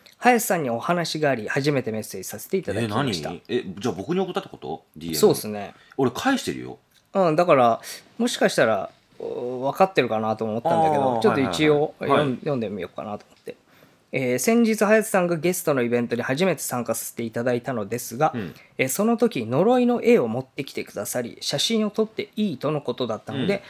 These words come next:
Speaker 1: 本物の呪物だと興奮気味だった私は、
Speaker 2: うん。
Speaker 1: 林さんと共に絵の写真も撮らせていただきました。
Speaker 2: あ、覚えてます。
Speaker 1: イベントには姉と一緒に参加させていただいたのですが、絵のストーリーについて私は知っていたのですが、イベントで初めて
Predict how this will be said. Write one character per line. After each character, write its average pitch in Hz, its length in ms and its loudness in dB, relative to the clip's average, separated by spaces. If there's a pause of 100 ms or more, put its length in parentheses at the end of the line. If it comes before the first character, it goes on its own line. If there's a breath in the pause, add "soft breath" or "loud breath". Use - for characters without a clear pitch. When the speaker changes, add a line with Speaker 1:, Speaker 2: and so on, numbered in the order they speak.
(220 loud breath)
Speaker 1:
本 233 260 2
物 233 220 4
の 220 160 2
呪 185 160 0
物 190 300 -4
だ 123 100 0
と 160 140 -2
興 175 240 2
奮 165 240 -2
気 165 100 -2
味 156 100 0
だ 147 100 0
っ 135 60 -8
た - 120 -10
私 107 340 -8
は、 170 180 0
Speaker 2:
う 113 40 -12
ん。 92 180 -10
Speaker 1:
林 202 320 2
さ 139 140 -2
ん 117 100 -4
と 107 140 -6
共 127 320 -2
に 180 220 -4
絵 214 140 2
の 196 120 2
写 131 160 -4
真 131 260 -4
も 196 140 0
撮 - 160 -2
ら 185 100 0
せ 175 140 -6
て 254 100 -2
い 233 80 -2
た 120 80 -4
だ - 100 -10
き - 120 -20
ま - 80 -14
し - 40 -8
た。 117 100 2
Speaker 2:
あ、 - 20 0
覚 107 180 2
え - 20 -6
て 90 100 -8
ま 80 120 -8
す。 - 220 -18 (320 loud breath)
Speaker 1:
イ 165 80 0
ベ 233 140 6
ン 233 60 2
ト 240 80 0
に 220 100 2
は 127 300 -4
姉 202 100 0
と 208 140 2
一 196 60 2
緒 190 140 -2
に 180 80 -2
参 170 220 -4
加 170 100 -2
さ 156 160 -4
せ - 120 -10
て 170 80 -4
い 151 60 -6
た 147 120 0
だ 143 100 2
い 135 100 -2
た 135 120 -2
の 107 140 -8
で 104 100 -8
す - 160 -10
が、 156 320 -2
絵 202 120 2
の 196 140 2
ス - 140 -8
ト 208 200 6
ー 180 40 2
リ 151 80 -2
ー - 40 -2
に 107 100 -4
つ - 120 -8
い 110 120 -6
て - 160 -2
私 135 340 -2
は 196 80 2
知 - 160 -4
っ - 20 -20
て 185 100 2
い 180 80 -2
た 185 140 -2
の 113 100 -4
で 104 120 -8
す - 120 -10
が、 - 180 0 (320 loud breath)
イ 151 120 -2
ベ 208 120 4
ン 220 100 0
ト 208 120 0
で 196 60 2
初 185 260 2
め 190 140 2
て - 80 -2